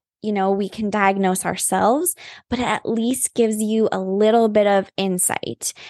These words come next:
And if we have even a little bit of insight, that can go so far. So we're getting to the end of the podcast episode. Um, I've kind of gone through everything that I wanted to,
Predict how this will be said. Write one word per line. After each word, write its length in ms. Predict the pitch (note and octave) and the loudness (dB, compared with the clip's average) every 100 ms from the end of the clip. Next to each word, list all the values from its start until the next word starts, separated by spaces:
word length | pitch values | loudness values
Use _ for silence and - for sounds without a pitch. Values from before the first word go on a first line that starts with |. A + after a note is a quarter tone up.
| - G3+ | -8 0
And 260 | G3 F#3+ | 2 2
if 160 | G3 - | 0 2
we 100 | A#3+ | 4
have 140 | A3+ | 4
even 220 | A3+ G#3+ | 2 0
a 160 | F#3+ F3 | 0 0
little 320 | F#3 G3+ G3 | 2 4 4
bit 120 | F#3+ | 2
of 100 | F3+ - | -2 -2
insight, 600 | F3+ F3+ F#3 - F#3+ - | -6 -4 -2 -2 -4 -6
that 160 | F#3+ F#3+ | -6 -2
can 160 | G3 | -2
go 280 | F#3 F3+ F3+ | -2 -4 -6
so 420 | - - - F#3 F3+ | -10 -8 0 2 2
far. 480 | - - - - _ _ _ - - - - | -2 -4 -4 -10 _ _ _ -20 -20 -20 -16
So 320 | - C4 B3 B3 | 0 4 6 4
we're 120 | C4+ | 4
getting 220 | D4+ F4+ | 4 4
to 100 | F4+ | 4
the 140 | E4+ - | 2 2
end 180 | C4 | 2
of 80 | C#4 | 2
the 60 | B3+ | -2
podcast 640 | - G#3 A3 A3 G#3 - | 0 2 2 -2 -6 -4
episode. 600 | - G3 - F#3 F#3 F#3+ - | -6 -2 2 4 4 0 -4
Um, 440 | - G#3+ F#3+ F#3+ - - | -6 -2 -2 -4 -4 -6
I've 120 | G3 | -6
kind 200 | - G3 | -2 -2
of 100 | F#3+ | 2
gone 200 | F#3+ F#3+ | 2 2
through 160 | - | 0
everything 640 | F#3+ F#3 F#3 F3+ F3+ F3+ - | 0 -2 -2 -4 -2 -4 -6
that 400 | - F#2+ G2 - - G3 | -4 -2 -4 -8 -6 -2
I 360 | F#3+ F#3 F#3 - - - | 2 2 2 -2 -16 -2
wanted 440 | G#3+ B3+ D#4 A#3+ | 2 4 4 2
to, 380 | G#3+ G3+ F#3 F#3 | 2 4 4 2